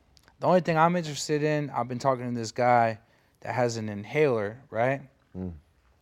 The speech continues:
Speaker 1: That instantly brings you down. It's a T H C V. I think it's T H C V. It's a certain type of T H C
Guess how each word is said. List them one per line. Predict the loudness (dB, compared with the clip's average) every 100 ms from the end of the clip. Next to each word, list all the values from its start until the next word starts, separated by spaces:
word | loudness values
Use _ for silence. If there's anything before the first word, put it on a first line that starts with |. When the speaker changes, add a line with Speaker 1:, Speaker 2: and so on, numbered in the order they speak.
| _ _ _ -6
Speaker 1:
That | -6
instantly | -4 -6 -6 -6
brings | -6 -8 -8
you | -10
down. | -8 -8 -10 _ _ _ _ _ _ _ _ _ _ _ _ _ _ _ _ _ _
It's | -14 -10
a | -10
T | -6 -4 -4
H | -6
C | -8 -8
V. | -6 -6 -8 -10
I | -10
think | -8
it's | -10 -12
T | -12 -10 -10
H |
C | -12 -16 -16
V. | -16 -16 -16 -16 -20 _ _ _ _ _ -16
It's | -12
a | -8
certain | -6 -6
type | -4 -4
of | -6
T | -14 -10 -10
H | -8
C | -8 -8 -12 -12